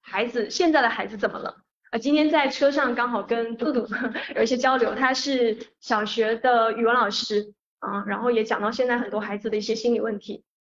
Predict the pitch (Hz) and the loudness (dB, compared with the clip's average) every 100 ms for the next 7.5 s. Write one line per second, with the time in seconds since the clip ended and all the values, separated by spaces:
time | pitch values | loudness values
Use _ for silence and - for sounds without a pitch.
0 | _ 240 247 262 269 277 277 - 277 269 | _ -2 2 4 4 0 0 2 4 4
1 | 226 - 254 262 254 254 262 208 233 220 | 2 0 0 2 2 0 0 0 0 -2
2 | 220 262 220 214 - 285 - - - _ | -2 -2 -2 -2 -4 -8 -8 -12 -16 _
3 | 226 196 202 _ _ _ _ _ 240 240 | -4 -4 -8 _ _ _ _ _ 0 4
4 | 240 247 240 233 269 294 294 277 240 240 | 4 2 2 2 4 4 4 4 4 2
5 | 302 277 240 285 269 269 190 180 - 226 | 2 2 2 0 2 2 0 -6 -10 -2
6 | 247 254 226 240 202 220 226 269 214 196 | 0 0 2 2 2 -2 -2 -4 -2 -2
7 | 202 240 233 202 202 | -2 0 0 0 -4